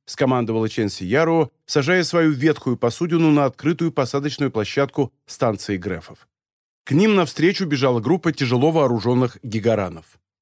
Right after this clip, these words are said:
«Если, конечно, не хочешь попытать счастье с Маркионом Ро».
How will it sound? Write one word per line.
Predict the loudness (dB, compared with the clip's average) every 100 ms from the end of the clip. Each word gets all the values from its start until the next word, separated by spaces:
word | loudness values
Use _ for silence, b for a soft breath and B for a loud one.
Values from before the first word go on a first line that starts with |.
| _ _ _
«Если, | -4 0 0 0
конечно, | 0 0 0 0
не | 0
хочешь | 0 -2 -2 -6
попытать | -6 -2 -4
счастье | -2 -2 -2 0 -2 -2 _
с | 0
Маркионом | 0 2 2 2 2 0
Ро». | 0 -4 -6